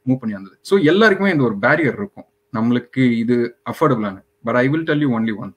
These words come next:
thing. இன்னைக்கு நிலவரத்துல நீ எல்லாவற்றுக்கும் தகுதியானவன். அதுக்கு நீ உன்னை தகுதிப்படுத்திக்கிட்டனா நீ தகுதியானவனா இருப்ப. அதுக்கான முயற்சியை எடுக்கணும். அதுதான் லைஃப்ல ரொம்ப முக்கியம். எனக்கு வந்து,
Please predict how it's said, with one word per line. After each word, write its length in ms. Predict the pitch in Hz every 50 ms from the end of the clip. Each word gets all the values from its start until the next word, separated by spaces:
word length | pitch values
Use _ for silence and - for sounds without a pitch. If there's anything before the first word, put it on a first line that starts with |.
| -
thing. 80 | - - _ _ _ _ _ _ _ _ _ _ _ _ _ _ _
இன்னைக்கு 560 | - 120 131 139 143 143 131 135 - - 123
நிலவரத்துல 640 | 113 120 127 151 156 139 123 - - 113 117 147 - - _ _ _ _ _ _ _ _
நீ 460 | - 110 117 127 143 170 196 196 -
எல்லாவற்றுக்கும் 840 | - 113 110 113 127 139 160 160 151 135 127 - 117 123 151 147 131
தகுதியானவன். 480 | 117 107 107 110 101 95 92 90 85 _ _ _ _ _ _ _
அதுக்கு 380 | - 113 110 127 123 - 147
நீ 100 | 135 123
உன்னை 240 | 117 113 110 104 101 - 131
தகுதிப்படுத்திக்கிட்டனா 920 | 139 165 - 196 180 - 131 127 - 127 110 104 - 98 101 127 170 196 - _ _
நீ 140 | _ 120 110
தகுதியானவனா 540 | 104 - 110 113 113 113 107 104 101 101 98
இருப்ப. 360 | 95 - - - 147 208 - - _ _ _
அதுக்கான 560 | 113 117 131 143 180 185 - - 165 151 131
முயற்சியை 380 | 120 113 120 120 - 147 123 104
எடுக்கணும். 300 | 98 - - 95 - _ _ _ _
அதுதான் 420 | - 104 110 117 135 143 147 135
லைஃப்ல 300 | 107 107 117 123 123 117
ரொம்ப 200 | 107 104 104 101
முக்கியம். 340 | 98 92 - - 90 85 - _ _
எனக்கு 280 | - 123 131 - 135 147
வந்து, 420 | 139 156 170 185 214 240 233 -